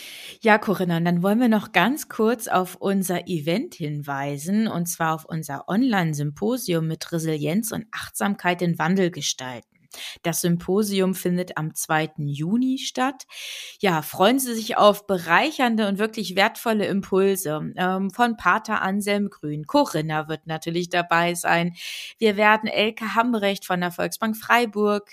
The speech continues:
dabei haben. Impulse werden kommen von Bernhard Rogge, Vorstand von der Volksbank Lübeck und vom Hanselab, Markus Heidenreich von der Deutschen Telekom, Klaus Katzer,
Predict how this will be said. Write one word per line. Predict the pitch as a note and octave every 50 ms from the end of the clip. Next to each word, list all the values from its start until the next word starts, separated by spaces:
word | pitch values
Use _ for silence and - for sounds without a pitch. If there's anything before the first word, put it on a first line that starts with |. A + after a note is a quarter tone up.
| - -
dabei | G#3 G3 G3 G3 G3 G3 G3 G3 G3 F#3+ F3+
haben. | F#3 F#3 F#3 F3+ F#3 F#3 - F#3 F3+ F#3 F#3 F#3+ F#3+ G3 F#3+
Impulse | F#3 - - G#3+ A3 A3 A3 - A3 A3+ A#3+ A3+ - G#3+ G3+ G3+
werden | G3 F#3+ F#3+ F#3+ - G3 F#3+
kommen | - - F3+ F3+ F#3
von | F3+ - F#3+ F3+ F#3 F3
Bernhard | E3 D#3+ E3 F3 E3+ F3 F3+ - - - -
Rogge, | G3+ A#3 A3+ A3+ A3 G#3 G#3+ G#3
Vorstand | - - F3 E3+ F3 - - - F3+ E3+ F3 E3+
von | - E3 E3
der | D#3+ D#3+
Volksbank | - - D#3+ E3 E3+ - - E3 E3 D3+ E3
Lübeck | G3+ A#3 A#3+ G#3+ F#3+ -
und | - F3
vom | - F3 E3+ E3 -
Hanselab, | A#3 C#4 C#4 B3 A#3 G3+ G3 F#3 F#3 F#3+ F#3+ _ - - - - - -
Markus | - C4+ D4+ E4 E4 - D4+ C#4 - -
Heidenreich | F#3+ F3+ F#3 F#3 F3+ G3 F#3+ - F3+ F3+ F3 F3 F3+ F3+ F#3 F3+ - _ - - - - - - _
von | - A#3 A#3 A3+ A3 G#3+
der | A3 A3 A3 G#3+ G#3+
Deutschen | G#3 G3 F3+ - - - - A#3 A3
Telekom, | - E3+ E3 E3 D#3+ E3+ - - F3 E3 E3 E3 E3 E3+
Klaus | - - A#3 B3 B3+ B3 - - _
Katzer, | _ - - F#3 F#3 - - - - F#3+ F3+ F3+ F3 F3 F#3 F3+